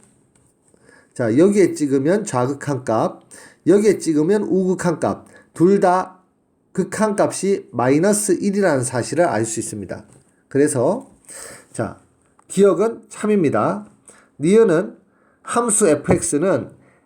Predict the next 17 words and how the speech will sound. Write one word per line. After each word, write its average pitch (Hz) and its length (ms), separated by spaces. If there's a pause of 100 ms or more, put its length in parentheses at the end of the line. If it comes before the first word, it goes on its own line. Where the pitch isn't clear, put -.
(120)
X는 220 680
마이너스 160 560
일에서, 139 720
자, - 280 (440)
X는 180 460
마이너스 139 460
일이 135 140
어디냐면은 120 640
지금 117 460
여기가 147 420
X는 120 300
마이너스 131 380
일인데 156 600 (380)
마이너스 196 520
일에서 190 760 (420)
좌극한 214 680
값은 185 680